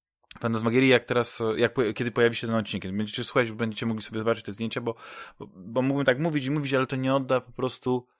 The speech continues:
e, tej niesamowitości tej wystawy. I, i, e, panowie jeżdżą po całej, e, po wszystkich takich największych konwentach, e,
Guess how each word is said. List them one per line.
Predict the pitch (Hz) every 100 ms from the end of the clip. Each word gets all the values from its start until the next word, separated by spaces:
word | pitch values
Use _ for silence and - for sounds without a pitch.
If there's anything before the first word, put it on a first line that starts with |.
| _ _ -
e, | 101 104 - 87 98
tej | - 123
niesamowitości | 127 135 120 120 127 120 120
tej | 117
wystawy. | 107 107 - - - _ _ _ _ -
I, | 110 104 -
i, | 110 107 110 -
e, | 101 98 98 98 98 101 104 98 95 98 - _ _ _
panowie | - 113 123
jeżdżą | 123 131 120 135 120
po | 117
całej, | - 123 127 120 107
e, | 107 104 - -
po | 113
wszystkich | - 147 - 123
takich | - 113
największych | 120 120 120 120
konwentach, | - 107 107 123
e, | 113